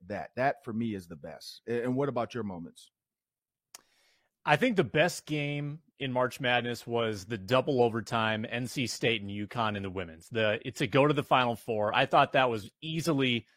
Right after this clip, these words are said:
Speaker 2: the, the top game. It was probably even a little better than, than U N C Duke, just play for play. I've got a dog here who's excited about it too. Um, I, I, I tell you what, that was a, that was an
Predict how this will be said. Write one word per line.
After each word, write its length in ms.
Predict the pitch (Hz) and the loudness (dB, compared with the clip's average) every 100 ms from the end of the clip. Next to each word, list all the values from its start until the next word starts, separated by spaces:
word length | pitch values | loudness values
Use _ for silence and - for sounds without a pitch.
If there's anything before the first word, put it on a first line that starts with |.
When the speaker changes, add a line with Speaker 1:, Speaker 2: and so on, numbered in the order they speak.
| _ _ _ | _ _ _
Speaker 2:
the, 200 | 131 127 | 2 2
the 120 | 123 127 | 0 -4
top 360 | - 139 127 | 4 4 4
game. 260 | 127 117 135 | -2 -2 -2
It 120 | 147 | -4
was 220 | 269 262 | -4 -4
probably 380 | - 214 196 180 | 0 4 4 4
even 200 | 160 151 | 0 0
a 60 | 135 | 2
little 240 | 127 127 | 2 2
better 360 | 104 127 117 113 | 2 0 2 -2
than, 280 | 113 113 113 | -2 -2 -4
than 160 | 120 | -6
U 160 | 117 127 | -4 -4
N 120 | 120 | -4
C 140 | - - 104 | 4 2 4
Duke, 240 | 117 107 | -2 -4
just 260 | - 123 - | -4 -6 -6
play 280 | - 135 123 | -2 0 0
for 160 | - | -6
play. 420 | - 127 113 98 - _ _ - | -8 0 0 0 -4 _ _ -8
I've 80 | |
got 100 | 107 | -6
a 60 | 110 | -4
dog 300 | 101 123 117 | 2 4 4
here 140 | 127 | -2
who's 180 | 110 117 | -6 -6
excited 300 | 110 - 113 | -4 -2 -2
about 220 | 110 110 | 0 0
it 120 | 101 - | 0 -4
too. 220 | 107 87 - - - - | -8 -4 0 0 -2 2
Um, 500 | 131 120 113 107 110 _ _ 107 | 4 6 4 2 -6 _ _ -4
I, 180 | 139 139 | 2 2
I, 140 | 135 127 151 | 2 -4 -8
I 60 | |
tell 200 | - 190 | 0 2
you 120 | 165 | 2
what, 240 | 127 113 104 _ _ - | 4 2 2 _ _ -2
that 180 | 147 | 4
was 220 | 196 226 175 | 8 8 6
a, 160 | 147 - - - - - | 0 -4 -14 -20 -20 0
that 220 | 151 180 | 8 10
was 220 | 208 214 | 10 8
an 100 | 180 | 6